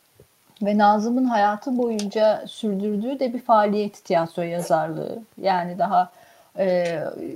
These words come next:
on yedi, on sekiz yaşında, e, başlayıp, e, dokuz altmışlara kadar sürdürdüğü, e, hapisteyken, hastayken, Türkiye'deyken, Moskova'dayken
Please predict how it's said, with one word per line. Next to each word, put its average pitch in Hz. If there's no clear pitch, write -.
on 202
yedi, 190
on 202
sekiz 196
yaşında, 190
e, 175
başlayıp, 196
e, 190
dokuz 196
altmışlara 220
kadar 196
sürdürdüğü, 185
e, 180
hapisteyken, 196
hastayken, 190
Türkiye'deyken, 190
Moskova'dayken 196